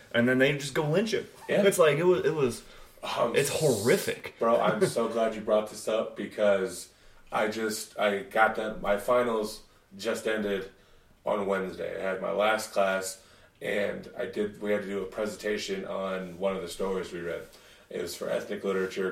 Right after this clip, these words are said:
Speaker 2: great class, but I read "Going to Meet the Man," and it's by this, uh, civil rights ro-, author by the name of James Baldwin. Dude was a fantastic writer. He, in the time that he was living and writing, he was friends with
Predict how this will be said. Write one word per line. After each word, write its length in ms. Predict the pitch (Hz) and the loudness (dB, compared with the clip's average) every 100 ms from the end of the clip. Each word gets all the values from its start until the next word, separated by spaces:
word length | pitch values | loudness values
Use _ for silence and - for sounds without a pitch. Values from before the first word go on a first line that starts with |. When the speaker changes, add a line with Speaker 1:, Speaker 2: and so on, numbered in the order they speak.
| - | -2
Speaker 2:
great 240 | 110 107 | -4 -4
class, 340 | - 92 87 - - - - - | -2 -2 -2 -6 -18 -20 -20 -8
but 380 | 98 110 98 | 0 0 2
I 80 | 107 | 0
read 440 | 101 107 104 95 - | 2 4 2 0 0
"Going 300 | 117 113 104 | 2 2 0
to 60 | |
Meet 220 | 98 95 | -4 -6
the 60 | 90 | -6
Man," 340 | 92 92 85 - - - _ - | -2 0 -2 -6 -18 -20 _ -4
and 140 | 101 | -4
it's 100 | 92 | -4
by 200 | - 98 92 | 0 0 0
this, 240 | 101 95 107 | -6 -6 -4
uh, 360 | 95 92 95 - | -4 -4 -6 -6
civil 300 | - 120 110 | -2 0 4
rights 340 | 104 104 - | 4 2 -4
ro-, 300 | 101 101 - - - - | -6 -4 -4 -8 -16 -4
author 400 | 110 104 98 95 | 0 0 0 -2
by 160 | 95 | -2
the 80 | 95 | -2
name 140 | 98 92 | -4 -4
of 100 | 92 | -4
James 300 | 98 92 87 | -4 -6 -4
Baldwin. 460 | 90 87 85 80 - - - - - - _ _ - | -2 -2 -2 -10 -12 -20 -20 -20 -20 -20 _ _ -2
Dude 120 | 135 | 0
was 100 | 117 | 0
a 60 | 104 | 0
fantastic 640 | 127 113 117 107 - 98 | 2 2 2 0 0 -4
writer. 300 | 87 - - - | -4 -6 -10 -14
He, 420 | - 131 131 123 - - _ - | -6 -4 -2 -4 -8 -20 _ -6
in 160 | 131 | -4
the 80 | 123 | -2
time 580 | 117 131 131 135 135 131 - - | -4 -2 -2 -2 -2 -8 -12 -10
that 240 | 110 101 92 | -2 -2 -2
he 180 | 120 117 | -4 -4
was 180 | 104 | -4
living 280 | 104 107 107 | -4 -2 -2
and 120 | 98 | -4
writing, 420 | 95 98 104 107 107 - - | -2 -2 -2 -4 -8 -20 -12
he 140 | - 123 | -2 0
was 140 | 113 | 0
friends 360 | - 113 113 98 | 0 0 0 -4
with 440 | 101 95 85 - | -4 -2 -4 -8